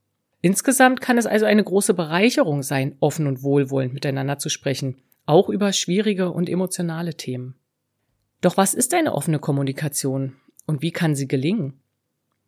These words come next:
Eine offene Kommunikation bildet das Fundament für erfolgreiche zwischenmenschliche Beziehungen im privaten und im beruflichen Umfeld.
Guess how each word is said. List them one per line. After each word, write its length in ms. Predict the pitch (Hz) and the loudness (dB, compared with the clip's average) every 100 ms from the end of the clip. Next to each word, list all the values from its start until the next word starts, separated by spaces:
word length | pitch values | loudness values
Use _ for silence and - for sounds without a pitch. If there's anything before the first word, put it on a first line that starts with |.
| _ - | _ 0
Eine 220 | 196 214 | 2 4
offene 260 | 233 302 | 4 4
Kommunikation 720 | 294 262 254 240 220 - 226 196 | 4 4 4 4 0 2 2 4
bildet 360 | 196 220 220 | 6 4 2
das 160 | 180 - | -2 -4
Fundament 680 | - 180 165 143 156 247 - | -2 0 0 0 0 0 -2
für 160 | - | -8
erfolgreiche 760 | - 131 - 156 - 165 156 156 | -6 -6 -2 0 0 -2 -2 -4
zwischenmenschliche 920 | - - 175 190 160 139 - 139 143 | -6 -4 -2 0 0 0 -2 -2 -2
Beziehungen 600 | 131 139 - 180 202 202 | -4 -4 2 2 2 0
im 160 | 147 143 | -4 -6
privaten 600 | - 135 135 160 269 262 | -6 -6 -4 -6 -6 -4
und 280 | - 240 240 | 0 0 2
im 120 | 214 | 0
beruflichen 580 | 196 202 - 156 156 147 | 0 0 -2 -4 -4 -6
Umfeld. 560 | 135 135 139 135 - | -6 -10 -14 -14 -18